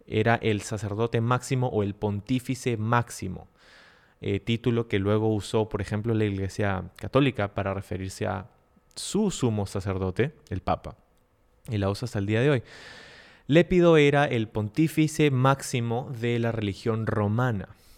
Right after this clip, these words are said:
eh, eh, y de hecho el último de los,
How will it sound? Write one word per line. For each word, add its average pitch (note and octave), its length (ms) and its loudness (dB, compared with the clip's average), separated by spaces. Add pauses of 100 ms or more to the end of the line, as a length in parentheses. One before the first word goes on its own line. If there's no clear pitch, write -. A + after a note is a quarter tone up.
(400)
eh, G2+ 580 2
eh, G#2 300 -2
y A#2 180 0
de A#2+ 180 6
hecho C#3+ 520 4
el A2+ 160 2
último D#3 560 4
de G#2 160 4
los, G2+ 440 -2